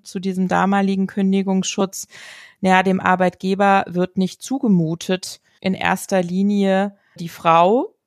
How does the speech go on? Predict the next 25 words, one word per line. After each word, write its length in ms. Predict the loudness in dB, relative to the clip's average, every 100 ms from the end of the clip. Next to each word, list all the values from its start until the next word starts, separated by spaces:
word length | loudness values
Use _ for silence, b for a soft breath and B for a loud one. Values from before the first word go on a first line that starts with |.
| -20
gehen 380 | -8 -4 -2 -4
zu 160 | -6
lassen, 600 | -4 -4 -4 -6 -6 -6 -8 b b -2
denn, 340 | 0 2 -2
und 220 | -2 0
das 160 | 0 -2
ist 120 | -6
in 120 | -4
der 120 | -2 0
herrschenden 600 | 2 0 0 -2 -2 -2
Sozialanschauung 1160 | -4 -4 0 0 0 -4 -2 0 2 0 -2
begründet, 680 | -6 -4 -2 0 0 -2 -4 b b b _
wonach 320 | -2 0 0
der 160 | -2 -4
Erwerb 420 | 0 2 2 0
des 140 | -6
Familienunterhalts 1160 | -4 -2 0 0 0 0 -2 -2 0 0 0 -2
in 140 | -6
erster 440 | -4 -2 -2 0 0
Linie 360 | 2 2 2
Sache 280 | 4 2 0
des 220 | -2 -2
Mannes 420 | -2 0 0 -2 -8
ist, 380 | -14 -14 -8
ne? 240 | -2 -2